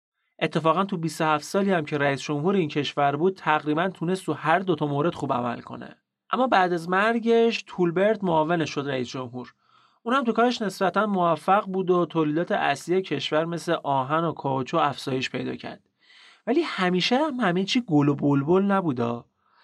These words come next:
سال هزار و نهصد و هفتاد و نه به خاطر بالا رفتن قیمت برنج، یه نارضایتی‌هایی به وجود اومد که نتیجه شد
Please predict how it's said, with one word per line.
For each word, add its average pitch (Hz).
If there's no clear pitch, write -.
سال 202
هزار 165
و -
نهصد 143
و -
هفتاد 127
و 123
نه 165
به 147
خاطر 180
بالا 156
رفتن 143
قیمت 156
برنج، 165
یه 311
نارضایتی‌هایی 151
به 165
وجود 143
اومد 143
که 139
نتیجه 147
شد 190